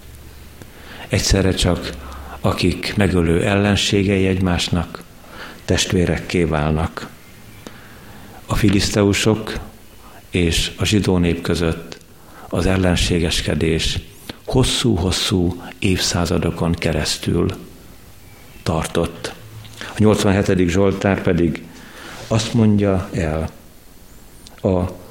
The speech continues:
legnagyobb gyűlölködőkről, hogy testvérek lesznek. Egyiptomot és Babilóniát azok között fogom említeni, akik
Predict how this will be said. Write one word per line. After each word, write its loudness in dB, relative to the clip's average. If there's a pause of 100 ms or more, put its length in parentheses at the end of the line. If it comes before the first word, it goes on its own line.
(100)
legnagyobb 4
gyűlölködőkről, 2
hogy -2 (280)
testvérek -2
lesznek. -4 (800)
Egyiptomot 2
és 0
Babilóniát 2 (520)
azok 2
között 0
fogom 2
említeni, 2
akik -2